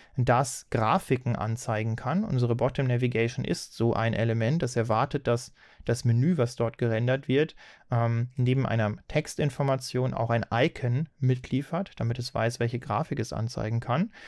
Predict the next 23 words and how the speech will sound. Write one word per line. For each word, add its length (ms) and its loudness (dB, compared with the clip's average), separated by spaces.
Und 140 2
für 120 2
diese 300 4
Anwendungsfälle, 800 2
ähm, 360 2
sagen 380 4
wir 160 8
jetzt, 400 2
welches, 640 4
ähm, 500 0
welches, 500 4
äh, 640 0
Icon, 680 2
ähm, 520 2
in 160 6
diesem 240 4
Menü 320 4
an 140 2
dieser 200 2
Stelle 280 0
angezeigt 520 -2
werden 240 -4
soll. 300 -6